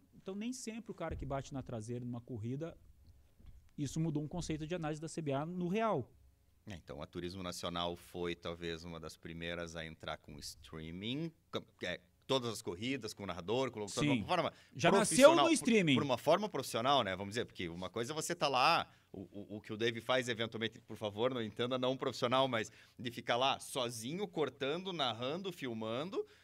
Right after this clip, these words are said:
Speaker 2: mas a Turismo Nacional, por mais que tenha sido na, na loucura, na, na, na,
Speaker 1: Sim.
Speaker 2: na,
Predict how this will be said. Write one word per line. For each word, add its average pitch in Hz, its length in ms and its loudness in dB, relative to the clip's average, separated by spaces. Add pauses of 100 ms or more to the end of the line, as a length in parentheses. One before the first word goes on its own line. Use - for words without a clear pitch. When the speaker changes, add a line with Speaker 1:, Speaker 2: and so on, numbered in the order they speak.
(180)
Speaker 2:
mas 120 260 0
a 123 80 0
Turismo 127 320 -4
Nacional, 127 460 0 (180)
por 117 140 -4
mais 110 260 -2
que 123 80 -12
tenha 101 240 -4
sido 104 380 -4
na, 85 280 -4 (380)
na 120 180 2
loucura, 127 640 2
na, 104 180 0
na, 98 160 -8
na, 98 140 -8
Speaker 1:
Sim. 139 300 0
Speaker 2:
na, 95 180 -6